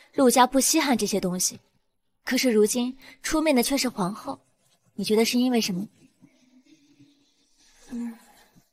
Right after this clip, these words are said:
Speaker 2: 奴婢不知。
Speaker 1: 陆家的人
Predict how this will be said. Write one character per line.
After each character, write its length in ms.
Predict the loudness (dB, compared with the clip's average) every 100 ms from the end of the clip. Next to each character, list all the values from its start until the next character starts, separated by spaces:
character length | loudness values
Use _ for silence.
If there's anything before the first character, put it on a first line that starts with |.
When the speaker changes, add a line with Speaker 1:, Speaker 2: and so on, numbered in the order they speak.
| -6
Speaker 2:
奴 160 | -4
婢 160 | 0 0
不 160 | 0 -2
知。 400 | -2 0 -2 -4 _ _ _ _ _ _ _ _ _ _ _ _ _ _ _ _ _ _ _ _ _ -20 2
Speaker 1:
陆 200 | 4 6
家 120 | 4
的 100 | 2
人 320 | 0 -8 -16